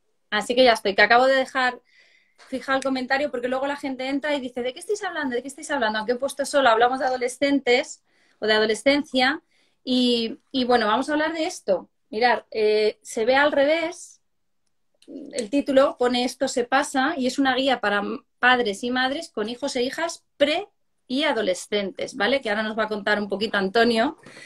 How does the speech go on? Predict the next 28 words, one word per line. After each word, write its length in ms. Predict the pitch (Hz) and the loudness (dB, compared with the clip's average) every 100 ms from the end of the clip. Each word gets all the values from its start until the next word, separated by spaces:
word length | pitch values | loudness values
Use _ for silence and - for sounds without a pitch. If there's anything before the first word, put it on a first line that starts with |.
| - - - _ | -20 -18 -20 _
sobre 340 | - 233 220 214 | 0 2 4 2
el 80 | |
tema. 260 | 269 269 262 | 4 4 4
Bueno, 220 | 254 240 | 2 0
yo 240 | 208 240 254 | 2 2 2
te 100 | 233 | 0
voy 100 | 226 | 0
a 100 | 233 | -2
presentar 420 | 240 247 220 220 | -6 -6 -4 -2
para 140 | 226 | -2
los 120 | 208 208 | -2 -6
que 120 | 220 | -10
no 100 | 220 | -8
te 100 | 220 | -6
conozcan, 400 | 208 220 - 240 | -4 -4 0 0
Antonio, 320 | 214 233 269 | 0 0 0
y 20 | |
si 100 | 277 | 0
me 80 | 220 | -2
dejo 260 | 214 - 220 | -4 0 2
algo 220 | 233 240 | 2 2
me 260 | 226 196 185 | -2 -6 -4
corriges. 500 | 196 196 202 196 208 | -4 -4 -12 -14 -12
Antonio 280 | 208 220 240 | -6 -4 -4
Lafuente, 360 | 226 240 214 | -4 -6 -8
que 80 | 208 | -8
es 100 | - | -6
abogado, 540 | 202 196 254 302 381 | -4 2 4 2 -4